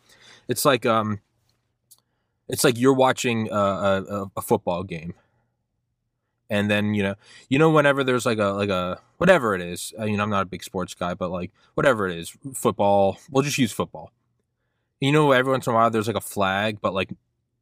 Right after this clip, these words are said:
you're like, "What the fuck was that for?" It wasn't, like, a clearly offsides or clearly whatever. And you're like, "Huh?" And even the commentators are like, "Now what's going on?"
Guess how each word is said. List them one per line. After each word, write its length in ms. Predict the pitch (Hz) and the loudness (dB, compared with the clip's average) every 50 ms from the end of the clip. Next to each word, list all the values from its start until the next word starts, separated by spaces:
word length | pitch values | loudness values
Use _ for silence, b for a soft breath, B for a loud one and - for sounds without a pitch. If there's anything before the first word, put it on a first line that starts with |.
| _ _ | _ _
you're 160 | - 113 113 104 | -6 -2 -2 -2
like, 100 | 98 - | -2 -4
"What 100 | 123 131 | -6 -10
the 60 | 123 | -6
fuck 200 | - - - - | -6 -6 -6 -6
was 100 | 98 90 | -8 -8
that 220 | 107 113 113 107 | -6 -8 -8 -8
for?" 200 | - 92 82 - - | -12 -14 -14 -10 -6
It 40 | 95 | -2
wasn't, 280 | 104 110 110 120 110 | -2 0 0 -2 -2
like, 160 | 104 101 92 92 | -2 -4 -4 -4
a 60 | 90 - _ | -10 -14 _
clearly 440 | - - - - 107 101 101 101 101 | -18 -8 -4 0 0 2 2 0 0
offsides 720 | 92 92 92 90 - - - 90 87 87 92 95 92 - 90 | 0 0 -2 -4 -4 -6 -6 -4 -2 -2 -4 -4 -4 -6 -8
or 100 | 85 85 | -10 -10
clearly 540 | - _ - - 101 95 95 95 92 92 90 | -12 _ -8 -4 -4 -2 -2 -2 -2 -2 -4
whatever. 580 | 90 87 87 90 87 87 87 82 92 92 92 - _ _ _ _ _ _ _ _ _ _ _ _ _ _ _ _ _ _ _ _ _ _ | -4 -4 -6 -6 -4 -6 -6 -4 -2 -4 -4 -4 _ _ _ _ _ _ _ _ _ _ _ _ _ _ _ _ _ _ _ _ _ _
And 120 | 135 113 | -4 -2
you're 80 | 101 92 | -2 -2
like, 100 | 90 90 | -2 -2
"Huh?" 340 | - - 160 196 240 285 269 B B B B B _ | -2 0 2 4 4 4 2 B B B B B _
And 140 | - 110 120 | -2 -2 0
even 140 | 139 147 131 | 0 0 0
the 100 | 117 113 | -2 0
commentators 640 | - - 104 107 123 131 - 147 143 143 131 - - | 2 2 2 2 2 0 -2 0 0 0 0 0 0
are 40 | |
like, 180 | 95 92 92 90 | 0 0 -2 -2
"Now 160 | 90 92 90 | -4 -6 -4
what's 200 | 92 147 185 - | -4 -6 -6 -6
going 300 | - 349 320 320 302 311 | -6 -4 -4 -2 -2 -2
on?" 240 | 311 311 311 311 277 | -2 -2 -2 -4 -6